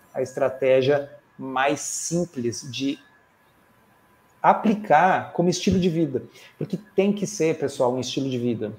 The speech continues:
Não adianta ser uma intervenção com início, meio e fim. A hora que você termina de aplicar qualquer estratégia de estilo de vida, e eu tô me referindo não só a dietas, mas a atividade física, ou meditação, ou o que for,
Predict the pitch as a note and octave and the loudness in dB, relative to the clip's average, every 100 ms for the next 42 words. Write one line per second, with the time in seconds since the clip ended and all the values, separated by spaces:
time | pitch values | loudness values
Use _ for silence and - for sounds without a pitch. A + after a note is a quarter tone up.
0 | - - C#3+ C#3+ C#3 E3 D#3+ D3+ D3 C#3 | -14 0 2 4 2 2 0 0 -4 0
1 | C#3 C#3 B2 - C#3 C#3 B2+ B2+ C3 C#3+ | 0 0 -4 -2 -2 -2 -2 -2 -4 -4
2 | B2 B2+ B2 B2 B2+ A#2+ A2 - A#2 C#3 | 0 0 0 -2 -6 -6 -6 0 4 4
3 | E3 E3 D3 - D#3 D#3+ C#3 C3+ D#3 G3 | 4 0 -4 -4 0 2 2 2 2 4
4 | C#3+ A#2 - _ _ _ _ - B2 C3+ | 4 0 -6 _ _ _ _ -18 -2 2
5 | C#3 - C#3+ - C#3 A#2+ - - G3 - | 2 2 -4 4 6 6 4 4 4 2
6 | - G3 G#3 G3+ D#3 C#3 C#3 B2+ G#2+ - | 6 6 6 4 0 4 4 4 0 -2
7 | C3 A#2 G#2+ B2 C3 A2 A2+ B2 C3+ C3 | -2 -2 -4 -4 -4 -4 -4 -4 -2 -4
8 | C3 A#2+ C3+ B2 C#3 - D#3 D3 B2 A2 | -4 -4 -2 -2 -4 -2 4 4 4 0
9 | A#2 D3 E3 A#2+ A2 A2 A2 G#2+ A2+ G#2+ | 0 2 0 -4 -6 -6 -6 -4 -6 -6
10 | - B2 A#2+ B2 G#2 - C3+ F3+ C#3+ A#2+ | -6 -4 0 -2 -2 -12 -4 0 0 0
11 | C3 B2 A#2+ C3 B2+ C3+ A#2+ - - A#2+ | 4 4 4 0 0 -2 -4 -6 -4 0
12 | F3 D#3+ A2+ A2+ - - B2 D#3+ | 2 2 0 -2 -8 -8 0 0